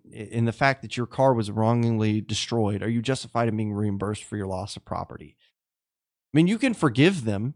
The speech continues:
You can be like, "You know what? You're sorry. You know, I, I accept that." But, you know,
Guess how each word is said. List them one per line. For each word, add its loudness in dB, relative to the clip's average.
You -2
can 0
be 2
like, 2
"You -4
know 2
what? 2
You're -4
sorry. -8
You -6
know, -8
I, -6
I 2
accept -4
that." -12
But, -2
you -4
know, 0